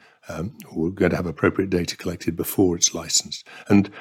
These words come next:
they give a, a link to the registries involved in, in these studies. And I think the key thing is to get, uh, all the patients who, who fall into this category onto a registry so we can get better information for the future. They talk about, um,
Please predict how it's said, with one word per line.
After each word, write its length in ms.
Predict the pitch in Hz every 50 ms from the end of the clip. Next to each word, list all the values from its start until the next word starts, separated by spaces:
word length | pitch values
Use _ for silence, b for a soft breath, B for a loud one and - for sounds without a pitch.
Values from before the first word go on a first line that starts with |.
| B B
they 100 | - 104
give 140 | 104 117 107
a, 100 | 107 104 107
a 220 | - 107 87 90 92
link 320 | 95 95 107 113 113 107
to 120 | - -
the 120 | - 92 87
registries 560 | 92 90 85 90 85 - - - 90 85 80
involved 480 | 87 85 82 92 87 87 82 82 82 87
in, 180 | 85 85 101
in 160 | - 101 85
these 200 | 85 90 98 87
studies. 280 | - - - 87 85 85
And 100 | 98 92
I 40 | 87
think 180 | - 120 113 B B B B B
the 80 | -
key 240 | 107 - - 135 123
thing 180 | 127 - 110 98
is 140 | 95 92 -
to 140 | - - 98
get, 480 | 90 98 - - 127 113 - - - B B B B B B -
uh, 180 | - 87 82 - -
all 280 | 110 123 135 135 123
the 100 | 110 104
patients 640 | - - - - - - - 92 87 - - - - - - _ _ _ _ _ _ _ _ _ _ _ _ _ _ _ _ _ -
who, 360 | - 92 98 90 87 92 120
who 140 | 92 87 85
fall 240 | - - 127 110
into 160 | 95 82 - 87
this 80 | -
category 380 | - - - 85 - - 85 92
onto 320 | 104 101 98 98 - 92
a 40 | 90
registry 440 | 87 87 85 90 85 - - - 82
so 180 | - - 95
we 80 | 90 85
can 140 | - 101 90
get 160 | 95 - 113
better 260 | - 98 90 - -
information 540 | 98 87 - - 95 87 82 - - 92 82
for 160 | - - -
the 60 | 82
future. 460 | - - - 87 85 - - - - - - _ _ _ _ _ _ _ _ _ _ _ _ _ B B B B B B B B B B
They 120 | - 110 107
talk 200 | 101 - 139 123
about, 380 | 117 107 110 - - - -
um, 200 | - 92 90 95